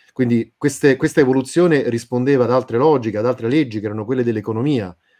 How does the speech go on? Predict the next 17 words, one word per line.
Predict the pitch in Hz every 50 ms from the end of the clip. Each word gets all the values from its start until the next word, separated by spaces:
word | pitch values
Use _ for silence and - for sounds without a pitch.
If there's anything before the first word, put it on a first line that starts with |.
| _ _ _ -
Mettersi | 131 147 147 - 156 135 - - 143
fuori | 127 - 175 175 156 131
da | 117 113
queste | 123 135 131 - 185
leggi | 139 127 135 135 127
significava | 104 107 107 104 98 117 117 127 120 110
mettersi | 117 120 120 120 113 -
sul | 104 - 101 -
terreno | - 117 127 143 131 113
dell'avventura | 110 107 117 117 123 156 175 160 - 117 92 92 107 139 147 - _ _ _ _ _ _ _ _ _ _
e | _ 175 175
quindi | - - 113 113 113 110 104 101 95 - _
di | - 110 107 113
nuove | 117 135 131 123 120
forme | 113 - 117 113 107 104
di | 101 101
tirannia. | 101 110 98 101 101 101 98 95 90 87